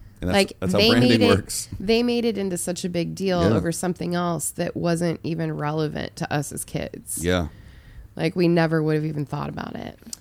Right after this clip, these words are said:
Speaker 1: You remember, um, The Sandlot?
Speaker 2: <gasps>
Speaker 1: That's a big dog.
Speaker 2: What
Speaker 1: Re-
Speaker 2: kind of dog is that?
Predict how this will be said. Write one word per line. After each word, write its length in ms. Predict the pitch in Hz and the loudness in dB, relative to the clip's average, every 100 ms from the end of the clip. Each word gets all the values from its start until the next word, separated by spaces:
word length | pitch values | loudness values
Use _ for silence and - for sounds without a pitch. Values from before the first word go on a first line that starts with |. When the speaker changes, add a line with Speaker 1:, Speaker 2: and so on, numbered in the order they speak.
| - | -14
Speaker 1:
You 100 | - | -4
remember, 460 | 95 95 95 90 87 - 92 | 0 2 2 0 -2 -8 -6
um, 540 | 90 85 78 76 - _ _ | -4 -2 -4 -6 -10 _ _
The 100 | - | -8
Sandlot? 720 | 85 - 80 80 80 85 95 - - | -8 -4 -2 -2 -2 -4 -6 -8 -18
Speaker 2:
<gasps> 800 | - 143 - 92 - 73 - - | -12 -8 -6 -6 -8 -10 -8 -4
Speaker 1:
That's 200 | 85 - | -2 -2
a 60 | |
big 240 | 71 73 69 - | -2 -4 -4 -4
dog. 340 | - - - - - - - - - - | -6 -4 -6 -10 -16 -18 -20 -20 -16 0
Speaker 2:
What 100 | 254 | 2
Speaker 1:
Re- 60 | 415 | 4
Speaker 2:
kind 100 | 440 | 4
of 60 | |
dog 180 | 240 202 | 4 4
is 140 | 180 190 | 4 2
that? 300 | 139 50 | -2 -2